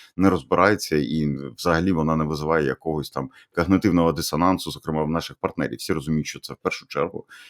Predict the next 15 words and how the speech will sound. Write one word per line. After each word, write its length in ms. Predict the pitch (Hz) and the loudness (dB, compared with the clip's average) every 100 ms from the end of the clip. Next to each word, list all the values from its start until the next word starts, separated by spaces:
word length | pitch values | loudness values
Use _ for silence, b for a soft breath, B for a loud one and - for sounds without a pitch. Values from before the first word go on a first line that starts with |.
| B | B
військова 400 | 90 - 107 95 | -2 4 6 8
логістика. 640 | 92 87 76 - - - 64 | 6 4 0 -6 -12 -12 -12
Тому 500 | - 87 107 147 147 B B - | -6 -2 2 2 0 B B 0
подивимось, 640 | 151 175 90 76 71 - | 4 4 4 2 -2 0
літо 300 | 98 120 95 | 2 4 4
лише 240 | 95 - 107 | 2 2 -2
почалося 640 | 95 - 80 65 - 101 | -2 0 0 -2 -2 0
нашої 380 | 131 123 131 117 | 0 0 0 0
відповіді. 480 | 120 - 113 98 | -2 -2 -2 2
Я 120 | 101 92 | 2 2
думаю, 240 | 98 90 | 2 0
що 140 | 90 | -2
воно 200 | 87 85 | -2 0
буде 200 | 78 82 | 0 0
розвиватися, 840 | 80 69 76 76 90 135 - 107 | -2 -2 -4 0 0 -2 -2 -2